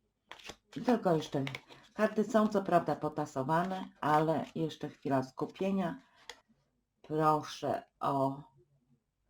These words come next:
o wsparcie, e, polegające na tym, żeby moje czytania były jak najjaśniejsze i najdokładniejsze.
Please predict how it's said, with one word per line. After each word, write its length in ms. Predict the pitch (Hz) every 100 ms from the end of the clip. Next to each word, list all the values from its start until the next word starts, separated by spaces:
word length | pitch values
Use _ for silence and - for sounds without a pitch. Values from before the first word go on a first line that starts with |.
| 214 _ _ _ _
o 240 | - -
wsparcie, 1000 | - - - 196 220 247 - - 220 - - _ _ _ _ -
e, 340 | 165 156 151 240 - - 170 170 165 -
polegające 600 | 165 151 160 151 - 190
na 200 | 175 170
tym, 300 | - 190 170
żeby 680 | 135 139 147 135 - 151 147
moje 420 | 147 139 147 139
czytania 580 | - 127 147 131 131 127
były 520 | 123 143 135 139 131 - _ _ _ _ _ _ _ 185 190 - _ _ 160 170 156
jak 240 | 156 180
najjaśniejsze 840 | 226 226 196 196 170 156 151 -
i 80 | 151
najdokładniejsze. 1080 | 139 143 135 - 143 131 127 120 - - 135